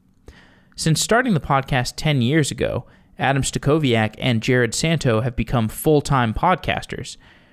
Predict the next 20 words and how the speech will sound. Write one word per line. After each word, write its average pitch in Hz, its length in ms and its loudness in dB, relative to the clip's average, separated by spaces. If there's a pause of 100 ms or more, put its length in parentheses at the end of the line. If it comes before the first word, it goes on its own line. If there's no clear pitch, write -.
(200)
and 139 140 2
they've 147 100 -2
started 202 380 0
several 160 400 2
other 98 240 2
podcasts 113 640 -2
within 113 240 0
the 113 60 0
Changelog 117 680 0
network, 101 540 -2 (340)
including 120 360 0
Go 120 280 2
Time, 117 520 0 (260)
J 127 180 2
S 117 160 0
Party, 131 480 0
and 117 260 -2
Practical 139 520 0
A 117 160 2
I. 120 340 0